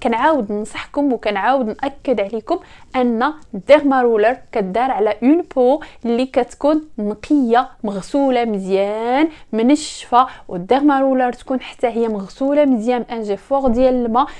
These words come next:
ثم معقمه بالالكول، عاد ممكن تبداو، آه، الخدمه ديالكم اللي كدار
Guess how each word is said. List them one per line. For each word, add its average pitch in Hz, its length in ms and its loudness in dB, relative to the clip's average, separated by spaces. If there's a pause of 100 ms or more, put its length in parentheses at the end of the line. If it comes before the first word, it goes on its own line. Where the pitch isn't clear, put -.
(260)
ثم 214 420 0
معقمه 233 520 -2
بالالكول، 214 580 2 (260)
عاد 220 320 0 (180)
ممكن 233 400 0 (320)
تبداو، 208 380 2 (320)
آه، 208 280 -2
الخدمه 202 380 -6
ديالكم 202 460 -2 (220)
اللي 226 200 -2
كدار 254 540 0